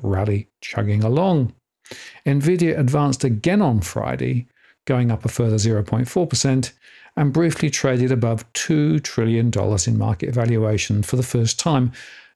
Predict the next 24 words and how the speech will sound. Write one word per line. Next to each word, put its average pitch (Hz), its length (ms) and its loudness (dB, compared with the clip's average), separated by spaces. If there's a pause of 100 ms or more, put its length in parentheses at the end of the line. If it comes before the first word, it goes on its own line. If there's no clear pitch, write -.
(120)
And 160 120 -2
by 190 160 2
the 175 80 4
way, 139 220 2
Nvidia's 147 580 2
gains 139 260 2
on 120 140 2
Thursday, 143 1120 0 (400)
the 131 80 0
session 127 760 0 (200)
after 156 500 0
its - 140 -2
blowout 110 480 0
earnings, 123 580 2 (320)
the 123 80 -2
chip - 240 -2
maker 143 420 0
added 131 380 0
two 214 380 2
hundred 170 400 2
and 139 160 2
seventy-seven 127 720 2
billion 120 480 2
dollars 147 500 2